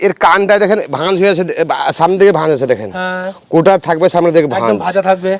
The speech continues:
Speaker 1: এর শিং কিন্তু পেঁচাবে।
Speaker 2: ঠিক।
Speaker 1: দেখেন কিন্তু
Speaker 2: এখন সবে শুরু হচ্ছে।
Speaker 1: এই দেখেন।
Speaker 2: শুরু হচ্ছে।
Speaker 1: এটা বেচতে
Speaker 2: এর
Speaker 1: আমরা
Speaker 2: বয়স কত?
Speaker 1: এর বয়স তিন মাস।
Speaker 2: তিন
Speaker 1: এটা,
Speaker 2: মাস।
Speaker 1: এই মা-, এই মালটা আমরা বেচতাম পাঁচশো টাকা, সাড়ে পাঁচশো টাকা কেজি, চারশো পঞ্চাশ টাকা কেজি।
Speaker 2: আচ্ছা, এর
Speaker 1: এই
Speaker 2: ওজন
Speaker 1: দেখেন।
Speaker 2: কেমন হবে?
Speaker 1: এখন পঁচিশ, আহ,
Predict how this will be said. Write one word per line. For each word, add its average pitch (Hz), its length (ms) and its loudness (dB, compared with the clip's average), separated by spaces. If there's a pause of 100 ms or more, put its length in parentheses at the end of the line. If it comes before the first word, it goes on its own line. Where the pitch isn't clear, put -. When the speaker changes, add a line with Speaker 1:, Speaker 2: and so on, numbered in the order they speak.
Speaker 1:
এর 156 100 4
শিং 202 300 0
কিন্তু 196 240 2
পেঁচাবে। 139 540 0 (220)
Speaker 2:
ঠিক। 202 240 -4
Speaker 1:
দেখেন 160 340 0
কিন্তু 180 200 -2
Speaker 2:
এখন 185 240 -2
সবে 202 280 0
শুরু 233 220 -4
হচ্ছে। 220 320 0
Speaker 1:
এই 143 60 -2
দেখেন। 98 360 -2 (600)
Speaker 2:
শুরু 185 180 -4
হচ্ছে। 180 200 2
Speaker 1:
এটা 226 200 6
বেচতে 233 220 4
Speaker 2:
এর 233 60 6
Speaker 1:
আমরা 233 120 4
Speaker 2:
বয়স 214 140 -2
কত? 233 280 -2 (140)
Speaker 1:
এর 202 140 4
বয়স 202 140 2
তিন 220 160 -2
মাস। 165 360 2
Speaker 2:
তিন - 240 -2
Speaker 1:
এটা, 220 120 2
Speaker 2:
মাস। 202 100 0
Speaker 1:
এই 202 120 6
মা-, 220 160 4
এই 214 120 6
মালটা 226 220 4
আমরা 226 180 4
বেচতাম 220 300 2
পাঁচশো 196 320 2
টাকা, 208 180 2
সাড়ে 208 180 2
পাঁচশো 202 220 -2
টাকা 214 120 4
কেজি, 214 300 2 (300)
চারশো 214 400 4
পঞ্চাশ 214 420 2
টাকা 175 180 4
কেজি। 110 300 -2 (460)
Speaker 2:
আচ্ছা, 214 420 -4 (260)
এর 233 60 4
Speaker 1:
এই 233 60 6
Speaker 2:
ওজন 185 120 6
Speaker 1:
দেখেন। 170 180 6
Speaker 2:
কেমন 247 220 0
হবে? 247 260 0 (180)
Speaker 1:
এখন 214 240 4
পঁচিশ, 208 300 0
আহ, 196 60 0